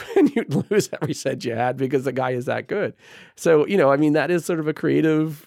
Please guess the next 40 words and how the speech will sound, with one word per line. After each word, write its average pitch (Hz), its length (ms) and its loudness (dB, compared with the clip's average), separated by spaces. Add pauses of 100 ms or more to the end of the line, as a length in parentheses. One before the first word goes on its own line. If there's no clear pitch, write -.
(120)
ability, 151 460 0
you 120 200 -8
know, 123 160 0
and 139 160 2
that's 139 340 -4
just 175 260 0
like 214 140 2
someone 214 200 0
who 220 80 -4
can 220 120 -2
paint 202 280 -4
a 185 40 -6
beautiful 180 280 -4
painting 220 340 -6
or - 100 -10
something. - 340 -10
It's 117 120 -6
just 135 220 -4
a, 127 200 -2
you 131 80 -4
know, 123 80 0
he's, 123 200 -4 (320)
he's 147 260 -2
one 165 120 0
of 160 60 4
the, 135 80 0
at - 120 -4
the 123 80 -2
tail, 147 400 2
I 127 80 0
guess, 123 240 -4
of 110 60 -10
the 110 60 -12
curve, 127 440 0
you 113 80 -6
know, 110 80 -6
he's 117 120 -4
one 120 120 -2
of 123 60 0
those 120 220 0